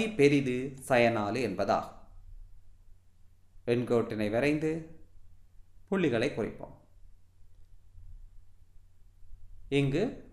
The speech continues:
சய நாலு என்னும் புள்ளி இங்கே காணப்படுகிறது. சய நாலு என்னும் புள்ளியை எடுக்காது,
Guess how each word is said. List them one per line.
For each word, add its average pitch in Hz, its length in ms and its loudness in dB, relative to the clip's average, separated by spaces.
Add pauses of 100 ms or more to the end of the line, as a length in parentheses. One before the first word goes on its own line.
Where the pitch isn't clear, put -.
(460)
சய 135 260 8
நாலு 127 360 2
என்னும் 113 240 -2
புள்ளி 127 280 0 (1500)
இங்கே 123 200 0 (120)
காணப்படுகிறது. 107 720 0 (1160)
சய 151 240 6 (120)
நாலு 208 260 6
என்னும் 180 260 2
புள்ளியை 156 440 4 (540)
எடுக்காது, 117 600 2